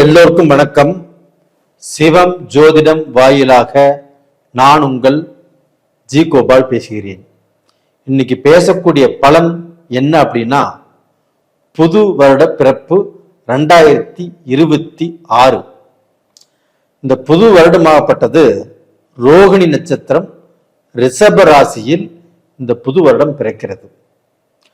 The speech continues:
அப்படி பிறக்கின்ற இந்த புது வருடத்தால் நம்ம சிம்ம ராசிக்காரங்களுக்கு என்ன பலன் நடக்கவிருக்கிறது,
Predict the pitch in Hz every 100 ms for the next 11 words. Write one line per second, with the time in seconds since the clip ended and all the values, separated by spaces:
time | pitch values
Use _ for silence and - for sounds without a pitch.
0 | _ _ _ _ 139 - 151 - 160 208
1 | - 208 196 196 160 - 143 190 175 151
2 | 131 - 156 156 107 - - _ _ _
3 | _ _ _ _ _ _ _ _ _ -
4 | 147 147 127 110 - - - 180 220 233
5 | 226 160 160 170 - 143 131 127 117 117
6 | - 147 98 - _ _ _ _ _ _
7 | _ _ 127 120 165 214 226 214 - 156
8 | 170 220 - _ _ _ _ _ _ _
9 | _ _ _ 120 147 170 170 135 123 -
10 | 123 113 135